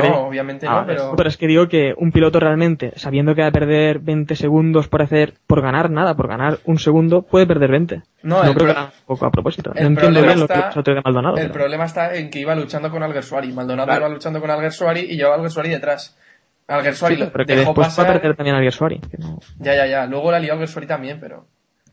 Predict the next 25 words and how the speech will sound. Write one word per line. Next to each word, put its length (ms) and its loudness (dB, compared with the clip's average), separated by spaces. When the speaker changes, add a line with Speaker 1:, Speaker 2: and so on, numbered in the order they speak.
Speaker 2:
sea, 220 0
y 100 -8
que 100 -4
en 80 -4
estos 260 -4
momentos, 400 -6
o 60 -6
sea, 380 -4
incluir 460 -4
a, 680 4
incluir 420 -8
a 420 2
Maldonado 440 -4
entre 180 -6
los 160 -6
peores 560 -6
no 380 -6
es 260 -6
por 420 -8
la 160 -2
carrera 300 -4
que 100 -8
hizo, 200 -8
sino 260 -12
por, 380 -12